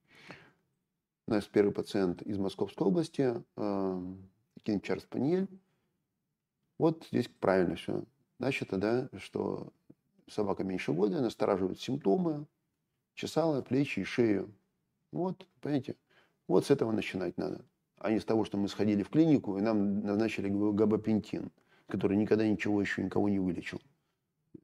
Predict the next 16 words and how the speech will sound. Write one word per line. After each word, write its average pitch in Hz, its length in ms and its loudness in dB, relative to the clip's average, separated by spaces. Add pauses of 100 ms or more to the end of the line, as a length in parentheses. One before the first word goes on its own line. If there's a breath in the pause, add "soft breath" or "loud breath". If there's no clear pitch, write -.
Еще - 340 -2
диакарбом 101 760 2
разбавили 101 640 2
и 87 60 -2
преднизолона 101 720 2
добавили. 87 560 -2 (680)
Понимаете? 117 340 2 (100)
То - 80 -20
есть - 140 -12
вот, - 280 2 (1700 soft breath)
совершенно 131 580 0 (340)
<clears throat> 110 640 -2
правильный 113 420 2
подход. 98 460 -4 (880)
У 117 100 -4
нас - 300 -2